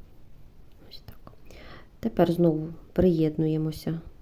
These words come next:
стовпчиком без накиду в арочку, в'яжемо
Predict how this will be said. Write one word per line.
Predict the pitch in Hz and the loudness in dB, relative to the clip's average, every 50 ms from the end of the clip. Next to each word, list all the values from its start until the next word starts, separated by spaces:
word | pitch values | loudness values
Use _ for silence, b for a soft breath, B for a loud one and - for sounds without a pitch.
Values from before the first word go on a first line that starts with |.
| - - | -20 -20
стовпчиком | - - - 165 165 - - - 160 - - 165 160 160 | -4 0 2 2 2 0 -4 -8 -10 -6 -4 -2 0 0
без | - 180 170 180 | 0 0 0 2
накиду | 170 165 160 160 - - 151 156 - 165 170 - - - - - - | 2 0 0 -2 -4 -8 -8 -6 -8 -10 -10 -12 -16 -20 -20 -10 -6
в | 160 151 151 - - - | -6 -6 -6 -8 -6 -4
арочку, | 151 147 147 147 156 165 - - - - - - - B B B B B B B B B B B B | -4 -4 -2 -2 -4 -6 -8 -12 -16 -14 -12 -14 -14 B B B B B B B B B B B B
в'яжемо | 226 - 185 196 190 175 170 - 156 156 156 156 - | -12 -4 0 0 0 0 0 -2 -4 -2 -2 -4 -4